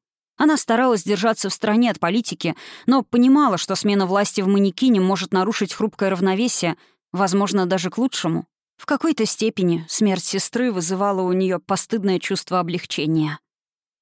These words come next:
Эльфаба составила список вещей, которые нужно взять с собой на поминальную службу. Прежде всего, страницу из гримуара. У себя в комнате она вновь склонилась над огромным,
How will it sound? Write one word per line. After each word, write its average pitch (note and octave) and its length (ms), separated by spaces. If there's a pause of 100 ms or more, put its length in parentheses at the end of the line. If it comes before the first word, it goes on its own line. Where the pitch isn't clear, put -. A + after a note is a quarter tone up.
(180)
Эльфаба B3 420
составила B3 520
список - 460
вещей, C4 360
которые G3+ 420
нужно F#3+ 280
взять F#3+ 280
с - 40
собой G3+ 320
на G#3 100
поминальную F#3+ 580
службу. E3 520 (220)
Прежде F#3 320
всего, B3+ 380 (300)
страницу A#3+ 540
из A3+ 140
гримуара. A#3+ 580 (220)
У - 20
себя F3+ 220
в - 100
комнате G#3+ 460
она F#3 240
вновь G#3 260
склонилась F#3+ 560
над F#3+ 160
огромным, F3+ 560